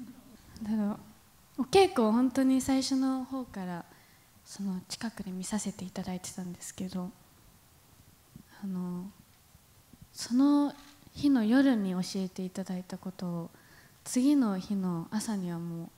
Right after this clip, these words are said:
う、が自分のものにされていて、それをすっごい心に残ってるんですけど、なん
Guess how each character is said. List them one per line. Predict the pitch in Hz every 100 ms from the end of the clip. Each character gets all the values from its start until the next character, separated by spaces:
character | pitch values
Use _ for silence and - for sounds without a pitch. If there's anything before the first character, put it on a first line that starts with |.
| - _ _ _ _ _ _
う、 |
が | 226
自 | 233 214
分 | 202 240 247
の | 240
も | 240 233
の | 226
に | 208 185
さ | - 180
れ | 180
て | -
い | 180 175
て、 | - 170 165 - - - - - -
そ | - 254
れ | 247 285
を | 294 294 285 - - - - _ _ -
す | - 254
っ | - -
ご | 285
い | 233
心 | 196 - - 202
に | 190
残 | 180 -
っ | -
て | 190
る | 185
ん | 175
で | 180
す | -
け | - 185
ど、 |
な |
ん | 180